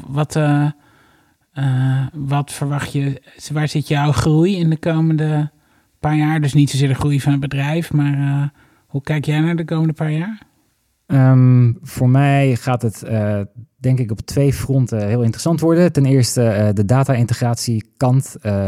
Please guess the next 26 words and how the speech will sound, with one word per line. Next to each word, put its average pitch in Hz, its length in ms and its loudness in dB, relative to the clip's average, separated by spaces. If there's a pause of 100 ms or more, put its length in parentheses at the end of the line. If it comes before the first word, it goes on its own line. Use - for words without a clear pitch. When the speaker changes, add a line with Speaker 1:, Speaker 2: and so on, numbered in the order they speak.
(300)
Speaker 2:
we 104 60 -2
hebben, 107 200 -2
we 107 60 -2
hebben 110 200 0
nu 113 80 4
de 113 100 0
eerste 107 200 -4
stappen 98 280 -6
gezet. 120 480 -2
We - 80 -6
zijn 104 140 -4
al 95 120 -2 (280)
een 92 120 -12
paar 113 180 -4
jaar 131 140 2
bezig 123 240 4
met 101 160 2
FIRE 113 420 4
en 104 280 2
hoe 104 140 4
je, 98 200 2
eh, 95 300 -4
ziekenhuizen 143 520 2
kan 135 140 2
aansluiten. 120 640 0 (640)
Ehm, 101 540 4